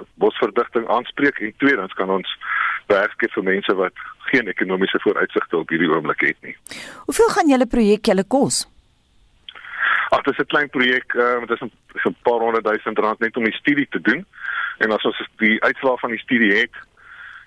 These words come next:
Speaker 1: dan sal ons kan kyk na wat die, wat die mark sê. Is daar 'n mark? Wie is die rolspelers? Waar kan ons, ehm, gapings identifiseer vir nuwe, eh, besighede?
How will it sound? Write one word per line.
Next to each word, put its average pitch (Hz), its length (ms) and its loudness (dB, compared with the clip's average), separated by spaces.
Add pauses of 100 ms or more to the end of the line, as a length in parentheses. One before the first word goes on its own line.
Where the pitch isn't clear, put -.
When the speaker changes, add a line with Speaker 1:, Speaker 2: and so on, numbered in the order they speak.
(100)
Speaker 1:
dan 101 320 -2
sal 107 180 -2
ons 92 120 0
kan 101 180 0
kyk 101 300 0
na 95 280 0
wat 95 200 0
die, 113 120 -2 (280)
wat 101 140 2
die 107 240 2
mark 98 340 -2 (540)
sê. 147 300 2 (220)
Is 117 120 0
daar 127 260 2
'n 110 60 -10
mark? 120 340 -2 (400)
Wie 117 140 4
is - 80 0
die 131 100 2
rolspelers? 117 640 2
Waar 95 300 0
kan 120 160 -4
ons, - 180 -4 (220)
ehm, 87 300 0 (460)
gapings 120 600 0
identifiseer 107 800 0
vir 95 80 0
nuwe, 104 400 0 (640)
eh, 98 80 -2 (100)
besighede? 131 680 2